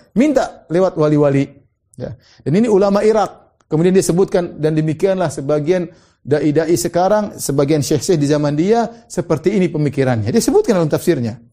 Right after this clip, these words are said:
Ya. Ingat ya, dia lain tempat, di Irak. Ternyata dia cerita di Irak juga demi-, demikian. Contoh lagi perkataan Asy-Syaukani. Al-Imam Syaukani dalam tafsirnya, Tafsir Qadir,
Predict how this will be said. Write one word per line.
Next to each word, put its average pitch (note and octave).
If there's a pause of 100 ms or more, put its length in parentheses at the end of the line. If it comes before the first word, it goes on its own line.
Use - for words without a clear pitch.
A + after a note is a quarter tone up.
(580)
Ya. A#2+ (200)
Ingat E3
ya, D#3
dia E3+ (680)
lain D3
tempat, D#3
di C#3+
Irak. D3+
Ternyata D3
dia D#3+
cerita D#3
di C#3+
Irak D3+
juga C#3+
demi-, D#3+ (400)
demikian. A#2
Contoh B3+
lagi D4
perkataan C4
Asy-Syaukani. A3+
Al-Imam G#3
Syaukani G#3+
dalam F#3
tafsirnya, G3+
Tafsir F3+
Qadir, D3+